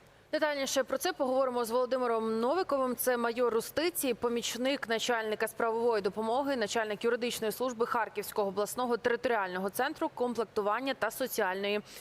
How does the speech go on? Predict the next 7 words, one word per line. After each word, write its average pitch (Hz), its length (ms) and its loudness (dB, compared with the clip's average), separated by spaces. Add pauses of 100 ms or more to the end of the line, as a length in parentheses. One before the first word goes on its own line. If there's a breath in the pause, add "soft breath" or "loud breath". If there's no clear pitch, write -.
(140 loud breath)
підтримки. 208 600 0
Пане 220 180 0
Володимире, 214 420 2
вітання 202 420 0
вам. 233 340 0
Доброго 208 380 0
дня. 180 320 -2